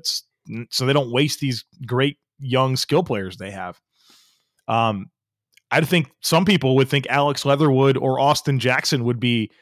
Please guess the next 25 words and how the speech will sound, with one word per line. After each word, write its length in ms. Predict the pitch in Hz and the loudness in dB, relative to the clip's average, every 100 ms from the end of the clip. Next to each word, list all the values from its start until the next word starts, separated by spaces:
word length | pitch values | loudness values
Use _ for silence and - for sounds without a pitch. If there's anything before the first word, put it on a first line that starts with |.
| _ _ _ _ - | _ _ _ _ -4
worthy 500 | 117 180 165 139 117 | 2 2 2 0 -2
of 220 | 117 107 | -4 -4
the 60 | |
seventeenth 600 | 113 120 110 107 113 98 | -4 -2 -2 -6 -8 -10
pick. 280 | - 92 - _ _ _ | -10 -10 -12 _ _ _
I 100 | 113 | -6
mean, 120 | 113 | -2
I 120 | 117 | 0
like 200 | 147 143 | 2 0
some 140 | - 139 | 0 0
of 60 | |
the 120 | 123 139 | 0 0
interior 340 | 156 139 120 | 0 0 0
offensive 440 | 107 - 113 113 | 0 -2 -6 -6
linemen. 300 | 104 113 107 | -4 -4 -2
I 80 | 107 | -2
like 200 | 139 139 | 0 -2
Creed 240 | - 147 123 | -2 -2 0
Humphrey 360 | 131 135 131 | -2 -2 -4
and 120 | 117 | -4
Tyler 300 | 123 120 123 | -4 -2 -2
Biadasz. 640 | 117 113 131 135 85 69 - _ _ _ _ _ _ _ - | -2 0 0 0 -4 -16 -20 _ _ _ _ _ _ _ -12
Um, 480 | 95 92 90 87 87 _ _ _ - | -8 -8 -8 -12 -14 _ _ _ -6
so 560 | - 135 120 117 - _ _ _ _ _ _ _ _ | 0 2 2 0 -2 _ _ _ _ _ _ _ _
I, 160 | 117 | -2